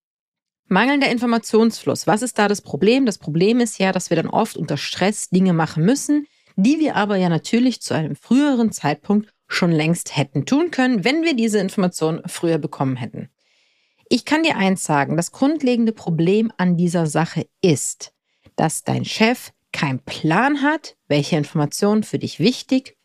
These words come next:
oder unwichtig sind. Und ja, ich weiß, gesunder Menschenverstand und, äh, die sind in einer anderen Bubble, ganz einfach. Die,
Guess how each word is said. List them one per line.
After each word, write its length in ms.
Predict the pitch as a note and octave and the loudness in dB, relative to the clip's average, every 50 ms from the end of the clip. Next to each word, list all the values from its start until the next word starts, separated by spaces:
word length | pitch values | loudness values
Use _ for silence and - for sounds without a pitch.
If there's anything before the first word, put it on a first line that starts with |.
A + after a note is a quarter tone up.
| _ _ - | _ _ -8
oder 380 | C#3+ D3+ D#3+ F3 G#3 A3+ - _ _ | -4 -2 0 0 0 -2 -4 _ _
unwichtig 640 | - G#3 G3+ G#3 F3 D#3 C#3 - - - - - - | 0 2 4 4 4 2 2 -2 -4 -10 -12 -10 -10
sind. 380 | - - - - - - - _ _ _ _ _ _ _ _ _ _ _ _ _ _ _ _ _ _ _ _ _ _ _ | -10 -10 -10 -10 -12 -16 -18 _ _ _ _ _ _ _ _ _ _ _ _ _ _ _ _ _ _ _ _ _ _ _
Und 280 | - G3+ G#3+ G#3+ - - | 0 2 2 2 2 0
ja, 240 | B3 C4+ C#4+ C#4 C4+ C4+ | 0 2 2 0 0 -2
ich 160 | F3 - - | -4 -2 0
weiß, 460 | G#3+ A3+ A#3 A#3 A#3+ B3 A#3+ - - | 2 2 4 4 2 2 0 -2 -2
gesunder 460 | - D3 C3 B2 D3 D#3 E3 C#3+ A#2+ | 0 0 2 2 2 2 2 0 0
Menschenverstand 1080 | C#3+ G#3 A#3+ B3+ A#3+ - - A#3+ - - G#3+ G#3 - - - A3 G3+ G#3 G#3 G#3 G3 | 2 2 2 2 0 -2 -2 -4 -2 -2 -2 -2 -2 -2 0 2 2 2 2 0 -2
und, 200 | - - D3 C3+ | -4 -4 -2 0
äh, 320 | E3 G3+ A#3 B3 B3 B3+ B3+ - _ _ _ _ _ _ _ _ _ _ _ _ _ _ _ _ _ _ _ _ _ _ _ _ - - G3 G#3 A3 B3 C4 C4 C#4 | 2 2 4 4 4 2 0 -2 _ _ _ _ _ _ _ _ _ _ _ _ _ _ _ _ _ _ _ _ _ _ _ _ -4 0 0 2 2 2 2 2 2
die 120 | C4 C#4 | 2 2
sind 180 | B3+ A#3 D#4 D#4 | 2 2 0 0
in 160 | D4 D#4 D4+ | 2 2 2
einer 100 | C#4 - | 2 2
anderen 380 | A#3 C4 C#4+ D4+ D4 D#4 C4+ G3+ | 0 0 0 2 2 2 2 2
Bubble, 540 | G3 G3+ G#3+ - B3+ G#3 C#3 B2 C3+ D#3+ F3 | 2 0 2 2 2 2 0 0 -4 -4 -2
ganz 280 | - A3 C4 C4+ - | 0 0 0 0 0
einfach. 460 | A3 F#3+ F3 A3 B3 A3+ - F#3+ D3+ C#3+ | 0 0 2 2 2 0 0 -2 -2 0
Die, 220 | - E3 F3+ F#3+ | 0 0 0 0